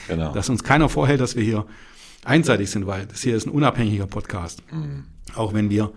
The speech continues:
Speaker 2: unsere Meinung haben. Ja.
Speaker 1: Genau.
Speaker 2: Aber der Linkspopulismus möchte ich, äh, vielleicht noch einen kleinen Schwenk machen.
Speaker 1: Mhm.
Speaker 2: Ja, noch ein paar, kurz, wir,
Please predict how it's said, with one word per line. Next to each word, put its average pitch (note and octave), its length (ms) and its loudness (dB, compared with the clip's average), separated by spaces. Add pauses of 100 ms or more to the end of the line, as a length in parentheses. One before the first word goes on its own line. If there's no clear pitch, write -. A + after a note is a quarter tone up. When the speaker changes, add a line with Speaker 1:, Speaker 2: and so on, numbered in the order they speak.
(220)
Speaker 2:
unsere A2+ 360 2
Meinung F2 380 -6
haben. G2 220 -6 (320)
Ja. G#2 60 -10
Speaker 1:
Genau. D2+ 200 -12 (480)
Speaker 2:
Aber G#2 160 -6
der G#2+ 80 2
Linkspopulismus A#2 880 2
möchte A2+ 240 -6
ich, - 180 -6
äh, G#2 200 -8 (400)
vielleicht G2+ 220 -4
noch A2 100 0
einen G2 100 -6
kleinen D3+ 400 4
Schwenk E3 400 4
machen. G3 420 4
Speaker 1:
Mhm. A2 280 4 (1080)
Speaker 2:
Ja, A#2+ 160 0
noch D#3+ 100 4
ein D#3 100 6
paar, D3 320 8
kurz, - 340 6
wir, B2 240 8